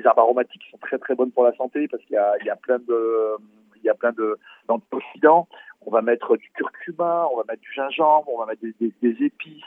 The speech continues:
Enfin, voilà. On va en faire de la cuisine qui a du goût, là. Et c'est la cuisine joyeuse, en fait. Et la, la cuisine joyeuse, la cuisine, euh, gourmande et, euh, équilibrée, ben, elle permet, elle permet aussi de,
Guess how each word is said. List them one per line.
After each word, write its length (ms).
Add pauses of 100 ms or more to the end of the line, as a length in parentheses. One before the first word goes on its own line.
Enfin, 180
voilà. 180 (240)
On 100
va 60
en 40
faire 120
de 40
la 40
cuisine 240
qui 80
a 20
du 220
goût, 160
là. 80 (320)
Et 260
c'est 100
la 60
cuisine 240
joyeuse, 460
en 80
fait. 180 (540)
Et 80
la, 420
la 100
cuisine 300
joyeuse, 460
la 80
cuisine, 340
euh, 220
gourmande 540
et, 200
euh, 280 (500)
équilibrée, 540
ben, 100
elle 80
permet, 240 (200)
elle 100
permet 240
aussi 300
de, 420